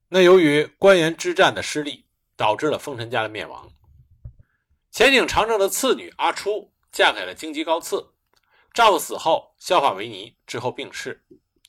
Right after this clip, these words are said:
三女儿叫小都，又叫阿江，经过不断的结婚和失婚之后，最后被安排嫁给了德川秀忠。那么她的女儿，也就是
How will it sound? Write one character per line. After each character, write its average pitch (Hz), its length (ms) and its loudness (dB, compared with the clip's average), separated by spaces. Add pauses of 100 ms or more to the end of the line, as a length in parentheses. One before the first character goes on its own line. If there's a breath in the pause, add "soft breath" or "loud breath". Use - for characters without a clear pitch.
(420)
三 254 240 2
女 202 100 -2
儿 117 380 0
叫 156 160 -2
小 95 240 -8
都， 165 380 -6
又 147 80 -8
叫 160 140 -4
阿 180 200 0
江， 175 320 -4 (640)
经 233 160 -8
过 220 80 2
不 175 200 -2
断 185 180 4
的 107 260 -8
结 151 200 -6
婚 165 200 -4
和 139 120 -8
失 185 180 -6
婚 180 160 -6
之 180 100 -6
后， - 320 -10 (160)
最 196 160 2
后 175 160 0
被 135 120 -2
安 - 240 -4
排 - 180 -6
嫁 143 260 0
给 87 120 -10
了 78 100 -20
德 113 180 -12
川 135 160 -10
秀 127 220 -10
忠。 127 240 -10 (1200)
那 254 80 -2
么 254 80 0
她 - 140 2
的 277 100 6
女 170 120 -2
儿， 143 180 2
也 131 180 -2
就 202 180 2
是 - 400 -8